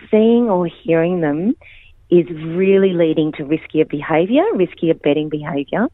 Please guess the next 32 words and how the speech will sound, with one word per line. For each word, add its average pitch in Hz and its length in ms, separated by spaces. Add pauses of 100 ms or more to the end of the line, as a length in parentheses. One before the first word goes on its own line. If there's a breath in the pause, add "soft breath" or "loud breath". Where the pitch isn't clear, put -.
(120)
One 185 240
in 190 240
five 147 400
participants - 560
were - 160
actually 233 400
prompted - 560
to 151 80
start 151 320
betting 139 320 (320 loud breath)
for 165 160
the 156 80
very 175 400
first 151 240
time 147 480 (240 loud breath)
because 165 320
they 147 240
saw 139 400
or 139 160
heard 127 560
an 139 80
ad. - 480 (160 loud breath)
And 247 160
around 220 320
one 190 240
in 175 160
three, 147 400
so 143 160
a 139 80 (160)
third, 143 320
reported 135 480
that 131 160